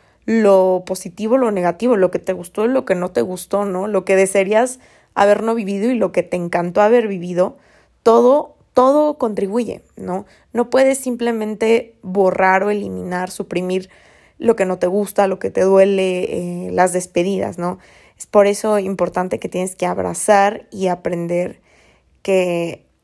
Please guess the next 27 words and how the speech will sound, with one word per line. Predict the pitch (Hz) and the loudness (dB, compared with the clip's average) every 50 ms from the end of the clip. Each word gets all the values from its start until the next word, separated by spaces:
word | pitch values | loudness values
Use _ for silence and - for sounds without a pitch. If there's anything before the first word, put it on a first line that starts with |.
| _ _ _ _ _ _ _ _ _ - | _ _ _ _ _ _ _ _ _ 0
la | 220 214 196 185 | 4 4 4 4
despedida | 175 185 180 - - - 190 180 180 180 180 196 190 202 214 226 254 - - _ _ _ _ - | 4 0 -6 -6 -4 -2 -2 -2 -2 -4 -2 2 4 4 4 4 0 -2 -8 _ _ _ _ -6
y | 220 220 | -2 0
el | 196 180 | 0 0
cerrar | - - 185 185 185 185 185 | 0 -2 0 2 2 0 0
ciclos | 185 - - 196 175 - - 208 196 196 202 202 - - - _ - | -2 -8 -10 -12 -12 -8 -2 2 4 4 2 2 -4 -8 -12 _ -20
y | - 190 180 175 175 175 185 | -16 -14 -12 -8 -6 -2 0
lo | 185 180 180 | 0 0 0
que | - | -2
estás, | 185 - - - 240 240 247 247 - - - _ _ _ _ _ _ _ _ _ _ _ _ - | -8 -6 0 2 2 2 2 0 -6 -14 -16 _ _ _ _ _ _ _ _ _ _ _ _ -8
y | - 220 - | -8 -6 -2
por | - 214 208 202 | 2 2 2 4
lo | 196 196 190 | 2 0 0
que | 190 | -2
estás | 190 - - 233 240 240 | -6 -2 2 0 2 2
cerrando | - 262 240 226 220 220 208 208 | 0 -2 0 0 -2 -2 -4 -4
un | 208 202 | -4 -6
ciclo, | - - 202 - - 202 202 196 240 330 - _ _ _ _ _ _ _ _ _ _ _ - _ - | -6 -8 -8 -8 -2 2 2 2 2 2 -6 _ _ _ _ _ _ _ _ _ _ _ -20 _ -8
va | 214 208 202 190 196 | 0 2 4 4 4
a | 208 208 208 | 2 0 -4
irse | - 220 214 196 214 - 220 - | -6 -8 -6 -6 -6 -8 -8 -6
contigo, | - 190 180 175 190 208 220 208 180 - - _ _ | -6 -8 -8 -6 -6 -6 -4 -4 -6 -8 -10 _ _
¿no? | - 180 190 190 185 - _ _ _ _ _ _ | -8 -6 -6 -6 -6 -10 _ _ _ _ _ _
Algo | - 196 196 202 202 185 - | 0 0 2 2 2 -2 -2
que | - 190 190 | -2 -2 -2
digo | 190 196 185 185 190 | -2 -2 2 2 2
es, | 185 180 - - | 2 0 -4 -14